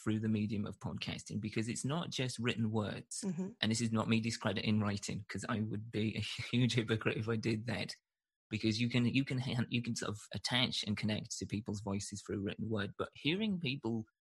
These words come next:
Speaker 1: speak is a little bit different
Speaker 2: Yeah.
Speaker 1: because you may hear somebody that sounds like someone you know, or maybe has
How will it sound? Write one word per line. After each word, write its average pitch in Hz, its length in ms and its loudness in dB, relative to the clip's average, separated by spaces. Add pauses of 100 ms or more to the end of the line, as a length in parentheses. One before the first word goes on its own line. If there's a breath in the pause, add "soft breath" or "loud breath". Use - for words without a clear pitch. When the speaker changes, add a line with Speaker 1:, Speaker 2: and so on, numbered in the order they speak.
Speaker 1:
speak - 500 -2 (1040)
is 113 120 4
a 107 40 6
little 117 220 4
bit 120 160 0
different - 360 -2
Speaker 2:
Yeah. - 180 -8
Speaker 1:
because 110 300 0
you 117 100 4
may 117 240 4
hear 117 260 2
somebody 101 560 -2 (420)
that - 280 0
sounds 240 320 4
like 107 160 0
someone - 280 -2
you 107 140 -2
know, 90 260 -8
or 107 80 2
maybe 110 280 4
has 107 360 0